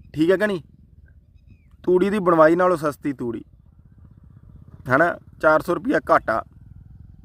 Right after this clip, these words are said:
ਸਾਂਭ ਕੇ ਰੱਖਣ ਕਾ। ਚਲੋ, ਵੇਚਣੀ ਤਾਂ ਹੈਗੀ ਆ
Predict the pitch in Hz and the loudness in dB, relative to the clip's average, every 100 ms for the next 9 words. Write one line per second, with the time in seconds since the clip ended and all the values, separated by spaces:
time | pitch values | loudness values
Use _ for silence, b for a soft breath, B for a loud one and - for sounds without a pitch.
0 | - - - 208 294 254 254 - 123 - | -20 -8 2 4 4 2 -2 -2 -12 -12
1 | - _ _ _ - - - _ - - | -16 _ _ _ -20 -20 -20 _ -20 -20
2 | - - - - - 196 233 - - _ | -20 -20 -20 -14 2 4 4 0 -12 _
3 | - - - - - - - - - 175 | -20 -20 -20 -20 -20 -20 -20 -20 -6 0
4 | 185 - 220 214 165 160 208 202 | 0 0 0 0 2 -2 -2 -6